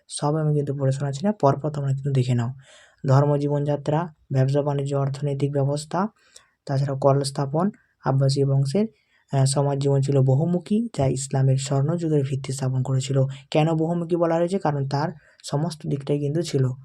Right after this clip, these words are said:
ব্যবসা, বাণিজ্য, কলা, স্থাপত্য, ওই জন্য একে বহুমুখী বলা হয়েছে। আশা করি বুঝতে পেরেছো। তারপরে যে প্রশ্নটা আছে সেটা হচ্ছে city of বাগদাদ সম্পর্কে টিকা লেখো। দেখো সেই প্রশ্নটা আমরা দেখে নেবো এখন।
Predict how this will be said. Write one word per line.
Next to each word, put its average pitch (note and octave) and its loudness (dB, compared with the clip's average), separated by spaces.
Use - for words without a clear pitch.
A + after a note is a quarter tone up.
ব্যবসা, C3+ 4
বাণিজ্য, C3+ 2
কলা, C3+ 2
স্থাপত্য, C#3 -2
ওই D3 4
জন্য F3 2
একে D3+ 0
বহুমুখী C3+ 4
বলা B2+ 0
হয়েছে। B2+ 0
আশা C#3 -4
করি E3+ 0
বুঝতে E3 -2
পেরেছো। E3 0
তারপরে C#3+ 0
যে F3 0
প্রশ্নটা E3+ -4
আছে D#3+ -4
সেটা D#3 -4
হচ্ছে D#3 -4
city D3 0
of C#3+ 2
বাগদাদ C3+ 0
সম্পর্কে F3 -4
টিকা B2+ -2
লেখো। B2 -2
দেখো D3+ 0
সেই D#3+ -2
প্রশ্নটা E3 -2
আমরা D#3+ -2
দেখে D#3 0
নেবো D#3+ 0
এখন। E3 0